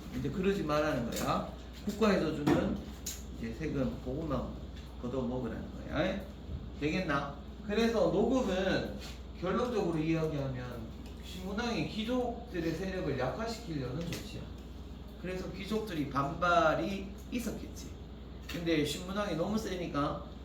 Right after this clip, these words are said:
귀족들이 따른 거지. 그러다가 봐라. 신라 말에 다시 왕권이 약화되고 귀족 세력이 강해지면서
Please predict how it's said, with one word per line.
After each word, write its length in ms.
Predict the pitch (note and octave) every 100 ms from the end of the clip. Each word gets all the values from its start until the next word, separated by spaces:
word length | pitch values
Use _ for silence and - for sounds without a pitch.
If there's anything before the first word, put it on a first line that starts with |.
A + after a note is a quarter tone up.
| - - -
귀족들이 640 | D3+ D#3 D3+ C#3+ E3 F#3+ - - - - - - - - - -
따른 300 | B2+ D3 D#3+
거지. 320 | E3+ - C3 - - - - - - - -
그러다가 480 | G3+ A3 A3 F3 C3
봐라. 320 | A#2+ C3 - - - - - - - -
신라 380 | - G#3+ A3
말에 560 | A3 G#3+ G#3 G#3 G#3 - - - -
다시 300 | E3+ F#3+ F#3
왕권이 580 | D#3 D3 D3 G#3+ G#3+ F3
약화되고 680 | D#3 D#3 F#3 E3 D3 C3 C3+
귀족 300 | F3+ F#3 G3
세력이 420 | - E3+ C#3+ C3+ C3
강해지면서 1040 | C3 B2+ G#3 A3 E3 D3+ C3+ F#3 A3+